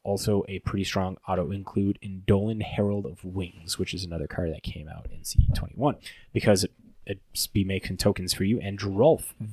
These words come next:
Visionary Stitcher, that just came out in Crimson Vow, another card that makes tokens, and when they deal damage, you draw cards. It pairs very well in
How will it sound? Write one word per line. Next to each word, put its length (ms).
Visionary 580
Stitcher, 540
that 140
just 200
came 160
out 240
in 180
Crimson 680
Vow, 380
another 280
card 460
that 580
makes 300
tokens, 580
and 520
when 140
they 80
deal 160
damage, 280
you 40
draw 180
cards. 460
It 160
pairs 320
very 240
well 400
in 280